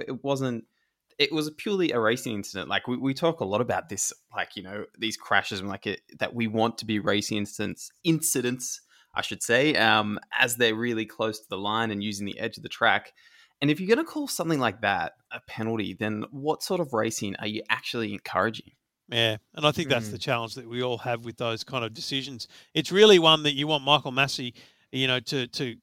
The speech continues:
Speaker 2: ha-, be confronted by Alonso in the, in the back of the pit garages, and for Masi to just say, "Mate, shit happens. Move on."
Speaker 1: Yeah,
Speaker 2: I mean,
Speaker 1: completely.
Speaker 2: that's,
Speaker 3: Mm.
Speaker 2: that's the most investigation that should be required once you've had one look at the replay there. So that, that was a bit disappointing, but I will say something,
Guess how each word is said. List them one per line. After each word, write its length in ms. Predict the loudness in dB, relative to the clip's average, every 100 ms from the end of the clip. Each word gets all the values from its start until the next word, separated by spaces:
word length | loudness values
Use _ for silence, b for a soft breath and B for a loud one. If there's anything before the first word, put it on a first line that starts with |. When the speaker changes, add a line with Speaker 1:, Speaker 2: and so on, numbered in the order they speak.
| -12
Speaker 2:
ha-, 160 | -10 -2
be 160 | 2 2
confronted 600 | 0 0 0 0 0 6
by 160 | 8
Alonso 560 | 8 4 0 2 4 4
in 180 | 0 -2
the, 300 | -4 -4 -6
in 100 | -8
the 100 | 4
back 260 | 6 6
of 60 | 2
the 80 | -8
pit 240 | -6 0
garages, 520 | 4 6 4 2 -2 -10
and 100 | -8
for 120 | -2
Masi 380 | 2 2 0 -8
to 60 |
just 140 | -6 -4
say, 100 | -4
"Mate, 180 | -4 -4
shit 240 | -2 0
happens. 440 | 2 0 0 -8 -8 -4
Move 160 | 0
on." 220 | 2 0 -8 b -6
Speaker 1:
Yeah, 120 | 4
Speaker 2:
I 80 | 6 6
mean, 120 | 4 4
Speaker 1:
completely. 320 | -2 2 8
Speaker 2:
that's, 280 | 8 8 0 b
Speaker 3:
Mm. 40 | 8
Speaker 2:
that's 320 | 8 8 0 -8
the 180 | -2 0
most 540 | 2 4 4 4 0 -2
investigation 720 | 0 2 2 2 2 2 -2
that 60 | -10
should 160 | -8
be 80 | -4
required 480 | -4 -4 2 4 4
once 240 | 0 -6
you've 100 | -6
had 160 | -2 -2
one 240 | -2 -4
look 160 | -4 -10
at 60 | -10
the 80 |
replay 500 | -6 -4 -2 -2 -2
there. 200 | -2 -4
So 260 | 0 2 2 0 b b 6
that, 200 | 8 10
that 120 | 8
was 140 | 6 4
a 40 |
bit 140 | -4
disappointing, 460 | -4 -6 -4 -4 -2
but 100 | 0
I 60 | 2
will 180 | 2 2
say 280 | 4 4 4
something, 460 | 2 0 -2 -4